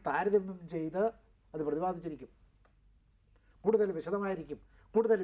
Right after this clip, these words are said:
വിപുലമായിരിക്കും. അനേകം ദൃഷ്ടാന്തങ്ങൾ കൊണ്ട് അത് സിദ്ധാന്തിച്ചിട്ടുണ്ടാകും. അങ്ങനെ വരുമ്പോൾ അത് ഭാഷ്യമായിട്ട് വരും. അനേകം ദൃഷ്ടാന്തങ്ങൾ കൊണ്ട് വാദപ്രതിവാദ രൂപത്തിൽ ഉപനിഷത്തിൻ്റെ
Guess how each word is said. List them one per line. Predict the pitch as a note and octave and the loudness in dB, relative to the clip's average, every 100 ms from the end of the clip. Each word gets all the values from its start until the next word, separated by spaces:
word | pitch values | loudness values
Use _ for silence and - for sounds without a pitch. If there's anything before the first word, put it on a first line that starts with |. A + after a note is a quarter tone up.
| D#3+ | 0
വിപുലമായിരിക്കും. | D#3+ G#3 G#3+ G3 E3+ C#3 - _ _ _ - - - - - | 2 4 4 2 -2 -6 -12 _ _ _ -20 -20 -20 -18 -4
അനേകം | E3+ G#3 G#3 G3 F3 | 2 4 4 2 -2
ദൃഷ്ടാന്തങ്ങൾ | F3 F#3+ A3 A3 G#3+ G#3+ | 0 2 2 4 4 2
കൊണ്ട് | F#3+ F#3 F3 D3+ - G3 | 2 0 0 -2 -2 0
അത് | F3 | 2
സിദ്ധാന്തിച്ചിട്ടുണ്ടാകും. | D#3 - A3 G#3 F#3+ E3+ D3 C#3 A#2+ - _ _ _ - | -2 0 0 0 -4 -6 -6 -6 -8 -16 _ _ _ -10
അങ്ങനെ | F3 F#3 | -4 2
വരുമ്പോൾ | D#3 C#3 E3 G3 - - | 4 6 4 2 -4 -2
അത് | D#3+ E3 | 0 2
ഭാഷ്യമായിട്ട് | D3 F3 G3+ E3+ D3+ | 2 0 -4 -4 2
വരും. | D3 B2 - - D#3+ | 2 2 -8 -4 -2
അനേകം | F3+ G#3 G3+ F#3 E3+ | 2 2 2 0 -2
ദൃഷ്ടാന്തങ്ങൾ | E3 - G3 G3+ G3+ F#3+ F3+ | -2 2 2 2 0 -2 -4
കൊണ്ട് | E3+ D#3 D#3+ - - - D3 | -2 0 0 -2 -8 -4 2
വാദപ്രതിവാദ | D#3+ F3 F#3+ F#3 G#3 G3+ - _ F3 E3+ F#3+ F#3+ F3 F3 F#3+ G3 F#3 | 4 6 6 4 2 0 -8 _ -2 0 4 4 6 6 6 2 2
രൂപത്തിൽ | D#3+ E3+ F3+ F#3+ G3 G#3 A3+ - - - | 0 0 0 2 4 6 4 0 -8 -2
ഉപനിഷത്തിൻ്റെ | D#3 F#3 F3+ F3 F3 D#3+ E3 | 0 0 -2 -2 -4 -2 2